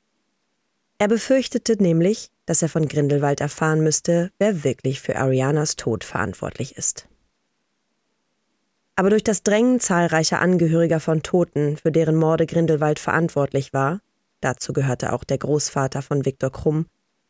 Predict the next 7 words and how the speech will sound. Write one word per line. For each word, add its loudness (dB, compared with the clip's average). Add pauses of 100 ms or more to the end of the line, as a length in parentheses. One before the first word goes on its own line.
(460)
entschied 2
sich -2
Dumbledore 2
schlussendlich -2
doch -4
gegen 0
Grindelwald 0